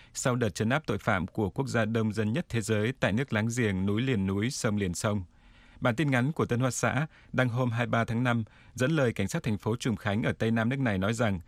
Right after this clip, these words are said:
các vụ lừa đảo liên quan tới hàng chục nghìn nạn nhân với thiệt hại tài chính lên tới gần ba triệu đô la Mỹ. Theo hãng tin này, cảnh sát Trung Quốc đưa một đội vào Việt Nam đầu năm nay để làm việc với cảnh sát địa phương.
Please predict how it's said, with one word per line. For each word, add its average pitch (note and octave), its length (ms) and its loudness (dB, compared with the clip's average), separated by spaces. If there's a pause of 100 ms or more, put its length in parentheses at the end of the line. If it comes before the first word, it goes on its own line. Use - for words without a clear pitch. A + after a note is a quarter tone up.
(260)
các F#3 140 2
vụ C#3 100 2
lừa A2 120 2
đảo G2+ 320 2 (220)
liên C3 220 0
quan B2 360 0
tới A2+ 240 0
hàng G#2+ 320 -2
chục G#2+ 260 -2
nghìn G#2+ 220 2
nạn G2+ 200 0
nhân A#2 240 2
với G#2 220 -2
thiệt A#2 160 -4
hại G#2 160 -2
tài G2 180 -2
chính G#2+ 300 -2
lên A#2 140 0
tới G#2 180 0
gần A2+ 320 0
ba G#2+ 160 2
triệu G#2+ 220 -4
đô G2+ 140 -2
la G2+ 120 0
Mỹ. G2+ 280 -2 (480)
Theo A#2+ 140 0
hãng G#2+ 240 0
tin A#2+ 180 0
này, G2 200 0 (320)
cảnh A2 140 0
sát F3 140 -6
Trung C#3+ 180 -2
Quốc G3+ 200 -2
đưa C3+ 220 0
một A#2+ 140 2
đội F#2+ 320 0
vào G#2 140 -2
Việt G#2 140 -2
Nam A2+ 240 0
đầu G2 120 0
năm A2 200 0
nay A2 200 0 (300)
để G#2 160 2
làm G2+ 220 0
việc G#2+ 260 0
với G#2 200 0
cảnh G#2+ 200 -2
sát C3+ 160 -2
địa A#2 200 -4
phương. G2+ 280 -2